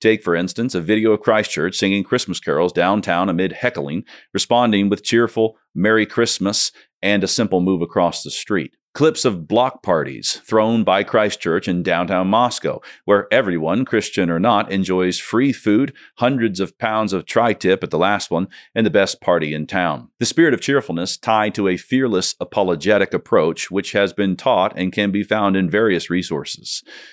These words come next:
Doug's debates with Christopher Hitchens, a display of winning not only arguments, but also hearts,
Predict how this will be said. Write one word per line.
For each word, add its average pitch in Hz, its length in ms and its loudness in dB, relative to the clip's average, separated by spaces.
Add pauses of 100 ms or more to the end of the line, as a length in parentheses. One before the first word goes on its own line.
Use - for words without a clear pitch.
(280)
Doug's 123 260 2
debates 123 380 0
with 113 120 -4
Christopher 113 420 -4
Hitchens, - 480 -2 (220)
a 101 120 2
display 98 760 2
of 82 240 -2
winning 95 400 2
not 92 180 4
only 95 260 2
arguments, 98 460 0
but 90 160 0
also 92 400 2
hearts, - 520 -2